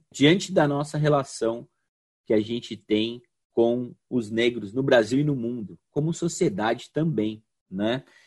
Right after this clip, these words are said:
E o Na Varanda de Wakanda, ele nasceu inspirado em Wakanda, né?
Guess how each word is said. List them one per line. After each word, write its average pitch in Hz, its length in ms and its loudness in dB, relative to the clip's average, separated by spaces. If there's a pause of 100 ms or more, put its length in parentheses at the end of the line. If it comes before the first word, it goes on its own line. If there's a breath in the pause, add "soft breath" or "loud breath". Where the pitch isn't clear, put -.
(200 soft breath)
E - 60 2
o - 20 4
Na 160 100 8
Varanda 185 360 8
de 175 100 4
Wakanda, 180 440 4
ele 170 140 4
nasceu 160 720 2 (100)
inspirado 156 920 2 (340)
em 233 160 -2
Wakanda, 151 640 2 (320)
né? 95 300 -12